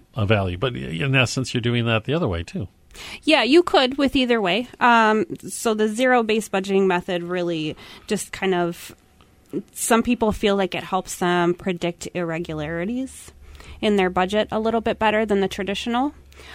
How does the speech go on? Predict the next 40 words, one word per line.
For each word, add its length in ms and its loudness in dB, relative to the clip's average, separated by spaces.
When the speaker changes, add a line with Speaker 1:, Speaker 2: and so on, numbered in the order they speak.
Speaker 2:
Um, 500 2
but 120 2
again, 440 0
it's 160 -4
personal 340 -2
preference 440 -2
and 120 -2
more 140 -2
about 220 -8
how 180 -4
you 280 -2
view 520 0
your 260 -2
money 300 0
and 80 0
how 160 -2
Speaker 1:
Okay. 200 2
Speaker 2:
you, 60 -8
how 220 -4
it 80 -6
makes 220 -6
sense 200 -4
for 140 -8
you 140 -4
to 160 -10
manage 320 -6
that. 260 -2
That's 200 -4
why 120 0
they're, 180 -2
again, 280 2
going, 280 0
there's 240 -4
no 140 2
one 300 0
right 180 -2
way 140 -4
to 100 -4
do 160 -6
it. 180 -2